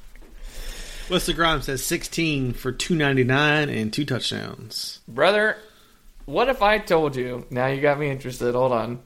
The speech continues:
Speaker 2: 'cause I had the stats up. Hold on. All right, I'm going to our receiving column. Can you read that stat line one more time?
Speaker 1: Sixteen receptions, two hundred and ninety-nine yards for,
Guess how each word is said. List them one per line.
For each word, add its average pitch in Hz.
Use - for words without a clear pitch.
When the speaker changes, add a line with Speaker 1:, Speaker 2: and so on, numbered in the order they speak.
Speaker 2:
'cause 117
I 123
had 123
the 123
stats 120
up. 120
Hold 131
on. 117
All 135
right, 131
I'm 120
going 135
to 156
our 156
receiving 156
column. 127
Can 156
you 247
read 311
that 240
stat 196
line 202
one 190
more 196
time? 190
Speaker 1:
Sixteen 175
receptions, 127
two 131
hundred 143
and -
ninety-nine 131
yards 107
for, -